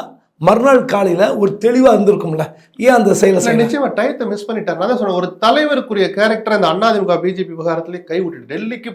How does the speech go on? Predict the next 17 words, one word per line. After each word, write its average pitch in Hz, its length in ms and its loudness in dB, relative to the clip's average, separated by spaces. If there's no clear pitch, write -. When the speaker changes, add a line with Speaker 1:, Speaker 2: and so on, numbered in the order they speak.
Speaker 2:
போனதுல 180 360 -2
இருந்து 156 220 -10
எடப்பாடி 165 480 -8
பண்ண 139 200 -12
அத்தனையும் 165 480 -8
சொதப்பல் 123 440 -12
தான். - 100 -20
ஆமா, 175 340 0
நான் 160 180 0
டெல்லிக்கு 165 300 -2
வந்திருக்கிறேன், 151 440 -6
தமிழ்நாட்டு 175 400 2
அரசு 156 200 -4
நடக்கிற 143 300 -4
தவறுகளை 160 380 0
சொல்ல 165 260 -2
வந்திருக்கிறேன், 151 500 -2